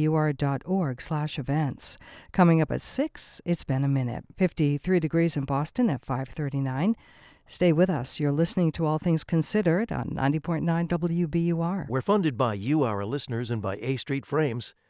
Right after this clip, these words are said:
Speaker 2: Forty-two years making frames for galleries, artists, and the public. Museum quality framing and advice in Cambridge and Boston, A street frames dot com.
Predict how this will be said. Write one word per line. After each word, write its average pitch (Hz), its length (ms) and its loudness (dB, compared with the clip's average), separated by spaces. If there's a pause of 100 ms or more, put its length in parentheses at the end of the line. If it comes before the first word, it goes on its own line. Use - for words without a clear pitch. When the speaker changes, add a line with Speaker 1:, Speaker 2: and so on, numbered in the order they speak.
(120)
Speaker 2:
Forty-two 175 500 2
years 147 400 2
making 131 320 -2
frames 156 400 -2
for 156 140 -4
galleries, 156 580 0
artists, 147 480 -4
and 143 140 -2
the 135 60 -2
public. 107 440 -4 (400)
Museum 156 400 0
quality 151 420 2
framing 143 520 0
and 139 120 0
advice 113 540 0 (180)
in 123 140 -8
Cambridge 175 420 -2
and 156 160 -2
Boston, 107 460 0 (300)
A 156 140 4
street 147 300 -2
frames 110 380 0
dot 110 240 0
com. 98 300 -4